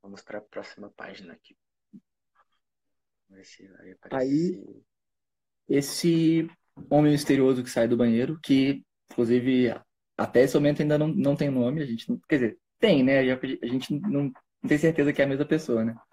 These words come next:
Speaker 2: Mas aí ele falou, "Não, tá, tá, tá tudo bem." E aí o, <laughs> o Flávio, tentando ser gentil, "Não parece que tá tudo bem.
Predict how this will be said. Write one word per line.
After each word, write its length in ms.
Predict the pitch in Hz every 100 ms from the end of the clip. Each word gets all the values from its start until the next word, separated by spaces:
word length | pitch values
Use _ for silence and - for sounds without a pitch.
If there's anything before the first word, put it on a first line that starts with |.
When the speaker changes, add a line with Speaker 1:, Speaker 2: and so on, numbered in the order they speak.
| _ _ _ _ _ _ _ -
Speaker 2:
Mas 120 | 123
aí 80 | 123
ele 100 | 127
falou, 160 | 185 202
"Não, 140 | 151
tá, 140 | 131
tá, 140 | 131 131
tá 180 | - 139
tudo 200 | 170 151
bem." 340 | 127 123 - _ _ _ _ _ _ _ -
E 100 | 113
aí 200 | 117 147
o, 60 |
<laughs> 560 | 139 190 170 - - -
o 60 | -
Flávio, 340 | 131 127 123
tentando 240 | 120 127 127
ser 120 | 131
gentil, 440 | 127 127 - 131 - _ _ _ _ _ 415 427 480
"Não 200 | 508 508
parece 500 | 523 381 190 - -
que 60 |
tá 140 | - -
tudo 280 | 131 123
bem. 320 | 110 101 98